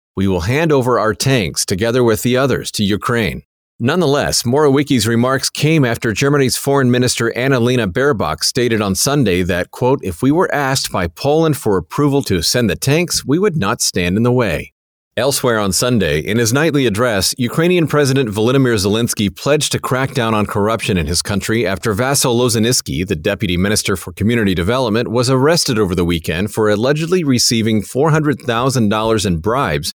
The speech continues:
during the purchase of generators. Zelensky also said he will shortly announce a series of,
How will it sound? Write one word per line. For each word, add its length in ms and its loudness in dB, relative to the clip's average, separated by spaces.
during 220 0
the 80 0
purchase 460 -2
of 100 -2
generators. 720 0
Zelensky 480 0
also 320 2
said 220 2
he 100 2
will 120 0
shortly 440 2
announce 380 0
a 60 0
series 500 2
of, 260 0